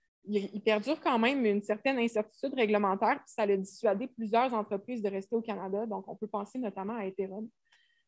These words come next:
qui est très dommage d'ailleurs parce qu'on, on veut quand même attirer les crypto-entrepreneurs puis demeurer compétitifs sur le marché.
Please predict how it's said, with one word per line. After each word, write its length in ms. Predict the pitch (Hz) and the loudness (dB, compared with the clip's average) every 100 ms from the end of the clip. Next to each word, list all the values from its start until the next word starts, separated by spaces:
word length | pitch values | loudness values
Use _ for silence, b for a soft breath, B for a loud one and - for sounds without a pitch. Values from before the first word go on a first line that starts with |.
| _ - | _ -10
qui 80 | |
est 40 | 208 | 0
très 140 | 247 | 2
dommage 320 | 254 220 233 | 4 4 2
d'ailleurs 280 | 220 190 226 | 2 2 2
parce 160 | 190 - | -2 -6
qu'on, 80 | 202 | -6
on 300 | 196 185 202 | -6 -4 -6
veut 120 | 226 | -4
quand 120 | 233 | -2
même 160 | 214 247 | -2 -2
attirer 340 | 202 - 208 | -2 -6 -6
les 120 | 254 226 | -6 -6
crypto-entrepreneurs 840 | _ 247 226 214 202 196 208 240 | _ -2 -2 -2 -4 -2 -2 -4
puis 80 | 202 | -4
demeurer 400 | 202 196 190 240 | -2 -2 -4 -6
compétitifs 600 | 220 214 214 - - 269 | -6 -2 -4 -4 -10 -10
sur 180 | - 294 | -2 2
le 80 | 240 | 2
marché. 380 | 175 - - | 0 -6 -14